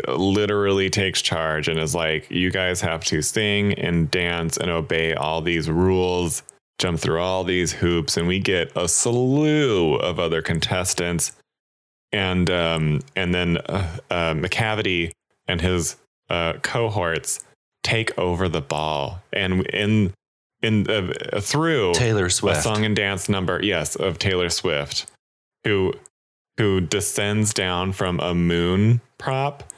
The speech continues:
Speaker 1: and she has a glittery jar of catnip
Speaker 2: And she
Speaker 1: that she fucks everybody up on.
Speaker 2: And she's also wearing, if you noticed,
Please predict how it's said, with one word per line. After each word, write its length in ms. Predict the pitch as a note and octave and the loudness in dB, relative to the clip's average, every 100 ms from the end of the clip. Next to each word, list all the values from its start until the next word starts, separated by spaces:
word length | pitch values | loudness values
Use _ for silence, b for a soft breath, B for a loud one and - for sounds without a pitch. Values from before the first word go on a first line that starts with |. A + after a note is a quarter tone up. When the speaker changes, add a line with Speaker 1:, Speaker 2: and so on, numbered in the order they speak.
| _ _ _ _ | _ _ _ _
Speaker 1:
and 140 | G#2+ | -2
she 140 | G2 G#2 | 0 2
has 260 | G2 F#2+ | 2 2
a 100 | F2+ E2+ | 0 -2
glittery 800 | D#2+ F#2 F2+ F#2 F2+ F2 E2 D#2+ | 0 0 2 2 0 0 0 -2
jar 500 | - E2+ E2 D#2+ D#2 | -2 0 0 0 0
of 520 | - D#2+ D#2 D2 - | 0 0 0 -2 -8
catnip 420 | - F2+ C#2 C#2+ | -4 -4 -2 -2
Speaker 2:
And 100 | A2+ | 0
she 300 | A2 A#2 - - | 0 -2 -4 -6
Speaker 1:
that 140 | F#2+ E2 | -4 -2
she 340 | F2 D#2+ D#2 - _ _ _ - | 0 0 -2 -6 _ _ _ -6
fucks 240 | F2+ - | -4 -2
everybody 440 | F2+ E2 D#2 D2+ | 0 0 2 0
up 200 | D2+ D2 | 0 -2
on. 60 | - | -2
Speaker 2:
And 140 | A#2 | 0
she's 200 | A#2+ A2+ | 2 0
also 420 | G2+ A2+ B2 C3+ A2+ | 0 -2 -2 0 2
wearing, 460 | G2 F#2+ F2+ F2+ | 2 0 0 0
if 200 | - - | -2 0
you 80 | F#2+ | 2
noticed, 600 | F2 A#2 A2 D#2 D#2 - | 2 2 0 0 0 -4